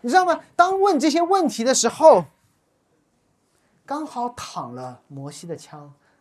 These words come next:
你问的问题不就是那些不合理的事？你在寻找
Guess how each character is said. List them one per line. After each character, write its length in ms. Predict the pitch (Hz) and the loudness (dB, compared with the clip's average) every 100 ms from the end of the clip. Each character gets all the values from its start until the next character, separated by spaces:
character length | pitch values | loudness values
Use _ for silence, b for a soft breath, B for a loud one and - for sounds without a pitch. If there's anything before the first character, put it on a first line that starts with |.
| _ | _
你 180 | - 220 | -6 -2
问 200 | 240 349 | 0 2
的 60 | 285 | 2
问 240 | 320 294 | 2 0
题 400 | 208 - 175 190 b b b | -2 -8 -10 -10 b b b
不 120 | 220 | -6
就 320 | 214 - 370 | -4 0 2
是 200 | 302 - | 2 -4
那 140 | 240 233 | -2 -2
些 180 | - 226 | 0 -2
不 180 | 233 | -2
合 160 | 233 170 | -6 -6
理 120 | 175 | -8
的 100 | 143 | -10
事？ 160 | 143 214 | -12 -12
你 120 | 185 | -8
在 140 | 208 | -4
寻 380 | 247 - 175 240 | -4 -6 -6 -4
找 260 | 247 147 | -4 -4